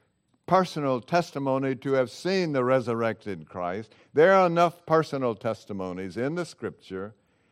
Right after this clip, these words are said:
but you can meet the resurrected Christ. And the resurrected Christ can transform you. It may not be as instant as it apparently was with James.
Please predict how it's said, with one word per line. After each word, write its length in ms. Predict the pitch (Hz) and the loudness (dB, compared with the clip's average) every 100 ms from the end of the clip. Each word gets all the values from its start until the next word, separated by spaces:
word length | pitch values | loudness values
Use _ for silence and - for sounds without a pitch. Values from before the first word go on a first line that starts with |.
| _ _ _ _ | _ _ _ _
but 200 | 95 90 | -8 -8
you 520 | 87 101 123 147 143 | -10 -8 -6 -6 -8
can 260 | - 95 87 | -10 -10 -8
meet 240 | 104 117 | -8 -10
the 100 | - | -10
resurrected 840 | 95 101 95 95 92 90 95 78 _ | -6 -6 -6 -10 -10 -12 -16 -16 _
Christ. 580 | 87 76 67 65 _ _ _ _ - | -12 -12 -14 -20 _ _ _ _ -4
And 160 | 151 | 0
the 100 | 143 | 2
resurrected 800 | 139 175 175 156 165 165 160 147 | 6 6 6 4 4 4 0 -4
Christ 460 | - 147 151 151 - | 0 2 4 2 -2
can 280 | 143 123 110 | -2 -2 -4
transform 1500 | - - 143 147 147 139 117 - _ 135 151 175 175 160 123 | -8 -14 -10 -8 -8 -8 -10 -16 _ -16 -12 -10 -10 -10 -10
you. 320 | 92 80 67 67 _ _ _ _ _ _ _ - | -10 -12 -14 -20 _ _ _ _ _ _ _ -2
It 140 | 139 | -2
may 180 | 143 175 | 4 4
not 320 | 185 175 160 | 6 4 4
be 180 | 143 165 | 2 6
as 220 | 156 139 | 6 4
instant 680 | 120 151 190 180 - 135 147 - | 0 0 0 0 -4 -4 -4 -2
as 280 | 120 120 120 | 0 0 0
it 100 | 113 | -2
apparently 640 | 104 - 117 120 117 117 | -4 -4 -4 -4 -2 -4
was 340 | 110 120 113 | 0 0 -2
with 220 | 117 107 90 | -6 -8 -8
James. 460 | 110 113 131 127 | -6 -4 -6 -8